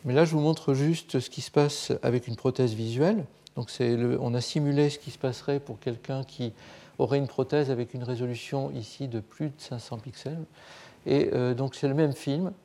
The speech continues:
vu, euh, avec, euh, une prothèse visuelle. Donc, euh, traversée.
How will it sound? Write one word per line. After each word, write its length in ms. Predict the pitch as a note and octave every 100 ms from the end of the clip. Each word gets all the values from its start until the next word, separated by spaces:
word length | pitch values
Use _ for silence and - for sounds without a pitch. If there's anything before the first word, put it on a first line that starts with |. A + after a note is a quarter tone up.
| _
vu, 460 | B2+ A#2 C#3 F3 G#3+ -
euh, 420 | B2 A#2+ A#2+ B2
avec, 540 | C3 B2 C3+ D#3+ - C3
euh, 520 | A2+ A2+ A2+ A2 B2
une 160 | C#3 B2+
prothèse 340 | C3 B2+ C3
visuelle. 480 | A#2 G#2 A2 G#2+ -
Donc, 200 | B2 A2+ -
euh, 280 | A#2 A#2 A2+
traversée. 760 | - B2+ A#2+ - - C3 F#3+